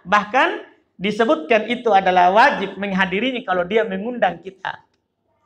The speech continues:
Itu termasuk hak muslim atas muslim. Sebagaimana yang disebut oleh Nabi sallallahu alaihi wasallam, hakul muslim ala muslim. Sit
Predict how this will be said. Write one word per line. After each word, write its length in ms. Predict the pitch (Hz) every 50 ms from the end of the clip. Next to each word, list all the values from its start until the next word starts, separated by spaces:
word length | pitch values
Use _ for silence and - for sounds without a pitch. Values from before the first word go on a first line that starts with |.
| _ _ -
Itu 240 | 170 165 214 233
termasuk 400 | 196 214 _ - 247 254 247 196
hak 320 | - 190 247 269 262 262 220
muslim 360 | 262 285 277 262 233 214 202 190
atas 320 | 196 190 247 254 330 - - - - _ _ _ _ _ _ _ _ _ _ _ _ _ _ _
muslim. 680 | - 165 185 208 226 220 - - - 165 170 170 165 165 _ - 143
Sebagaimana 560 | 147 - - 190 226 220 220 220 226 220 214 208
yang 60 | 196
disebut 240 | 190 226 214 202 196
oleh 160 | 202 202 196
Nabi 240 | 196 190 190 180 180
sallallahu 240 | 180 185 185 180 175
alaihi 160 | 175 - 185
wasallam, 260 | 190 185 185 180 175 175 170 160 - _ _ _ _ -
hakul 320 | - 196 202 - 190 185 185
muslim 320 | 185 196 190 196 190 190 - _ -
ala 80 | 180 175
muslim. 720 | 175 185 180 - 214 214 220 240 233 226 208 185 170 151 - _ _ _ _
Sit 480 | _ - - 262 254 254 - - _